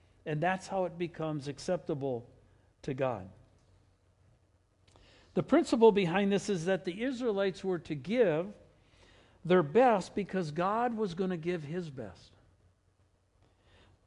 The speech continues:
The principle is reinforced to us this way, because God has given us his best in the Lord Jesus, so we are to give him our best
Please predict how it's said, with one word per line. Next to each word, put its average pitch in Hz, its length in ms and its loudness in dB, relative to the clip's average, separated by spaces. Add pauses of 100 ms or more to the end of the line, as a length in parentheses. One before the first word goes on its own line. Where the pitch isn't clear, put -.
(180)
The 165 80 0
principle 214 680 6
is 151 120 -4
reinforced 202 520 0
to 208 80 2
us - 140 -2
this 202 260 2
way, 208 140 0
because 170 440 0 (640)
God 262 300 8
has 226 240 2
given 254 300 6
us 233 180 2
his 196 200 -2
best 214 360 -2
in 226 140 0
the 214 80 4
Lord 196 240 2
Jesus, 202 360 -2
so 220 140 4
we 233 200 2
are 233 80 8
to 214 100 2
give 202 320 4
him 214 240 -4
our 196 240 0
best 196 360 -4